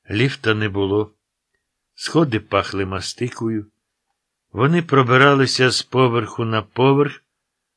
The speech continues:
при світлі вуличних ліхтарів,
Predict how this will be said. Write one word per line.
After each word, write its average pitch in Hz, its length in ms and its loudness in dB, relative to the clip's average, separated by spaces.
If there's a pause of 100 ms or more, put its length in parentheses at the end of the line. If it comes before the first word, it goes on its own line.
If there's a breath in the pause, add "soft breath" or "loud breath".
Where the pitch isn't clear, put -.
при 104 200 -4
світлі 110 540 -4
вуличних 104 760 -4
ліхтарів, 113 680 -4